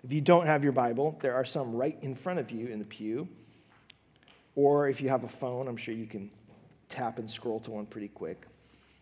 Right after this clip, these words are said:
Psalm twenty-three, but I do want everybody to turn there because I'm gonna give you a moment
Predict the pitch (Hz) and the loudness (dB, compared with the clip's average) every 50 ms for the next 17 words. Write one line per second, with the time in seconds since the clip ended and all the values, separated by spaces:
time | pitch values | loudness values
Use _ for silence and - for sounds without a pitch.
0 | - - - - - - _ _ _ _ _ _ - - - 143 139 139 131 - | -20 -20 -20 -20 -20 -20 _ _ _ _ _ _ -4 0 4 4 4 4 2 0
1 | - 143 135 131 120 131 123 120 117 139 143 139 139 151 147 143 139 139 151 151 | -2 0 0 0 -2 -2 -2 0 4 4 6 6 6 6 4 4 2 2 4 6
2 | 147 147 143 139 135 - - 156 139 139 135 135 135 131 151 139 139 143 156 160 | 8 10 8 8 8 4 0 -2 0 0 0 0 0 2 2 2 4 4 4 4
3 | 147 143 156 151 139 143 156 165 160 160 151 147 156 156 135 123 127 151 175 180 | 4 6 6 6 6 6 8 8 8 8 8 8 6 6 6 6 4 4 2 0